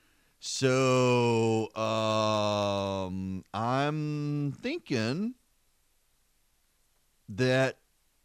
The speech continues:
this ain't good for the Democrats if Hillary Clinton gets in, eh, whether the president stays or not. Listen,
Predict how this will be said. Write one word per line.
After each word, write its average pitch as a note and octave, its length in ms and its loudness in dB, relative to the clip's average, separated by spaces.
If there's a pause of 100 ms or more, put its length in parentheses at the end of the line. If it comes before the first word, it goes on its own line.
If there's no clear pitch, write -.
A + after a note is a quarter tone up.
(160)
this A2+ 440 -2
ain't F3+ 280 0
good C#3 440 -2 (720)
for C3+ 160 0
the B2 100 0
Democrats A2 640 -4
if A2 80 -4
Hillary A2 300 -4
Clinton A2 240 -8
gets A2 160 -6
in, F#3+ 100 -2
eh, B2 300 -2
whether E3+ 280 0
the D3 120 -2
president D#3+ 360 -2
stays D3 220 -4
or D#3 80 -4
not. G3+ 180 -2
Listen, F#3+ 280 -2